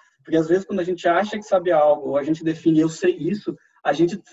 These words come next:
fecha a porta de aprender coisa nova, porque "não, é assim, eu já aprendi e não vou tentar mudar", né? E aí isso acaba gerando um bloqueio pra novas coisas. Então,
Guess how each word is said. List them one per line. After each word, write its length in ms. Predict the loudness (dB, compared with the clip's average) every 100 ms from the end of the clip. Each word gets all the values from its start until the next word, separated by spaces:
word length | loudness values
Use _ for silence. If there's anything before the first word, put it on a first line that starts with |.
| 0
fecha 580 | 4 4 2 -4 -6 -6
a 80 | -6
porta 440 | -4 0 0 0 -4
de 100 | -4
aprender 280 | -4 -4
coisa 200 | -2 -2
nova, 240 | 0 2 0
porque 160 | 0 -2
"não, 220 | -2 -4 0
é 100 | 0
assim, 360 | 0 -6 -4
eu 80 | -2
já 80 | -2
aprendi 400 | -2 -2 -2 -2
e 880 | -4 -8 -10 -12 -12 -10 -10 -8 -12 _ _ _ _
não 160 | -2 0
vou 320 | 2 0 -2
tentar 300 | -4 0 0
mudar", 380 | 2 2 2 -2 _ _ _ _
né? 260 | -10 -6 0
E 80 | 2
aí 360 | 2 0 -4
isso 160 | -4 -4
acaba 340 | 0 0 0
gerando 500 | -2 -2 0 0 -2
um 120 | -4 -2
bloqueio 420 | -2 0 -2 0
pra 140 | -4
novas 240 | -4 -4 -6
coisas. 320 | -6 -6 -6
Então, 260 | -6 -6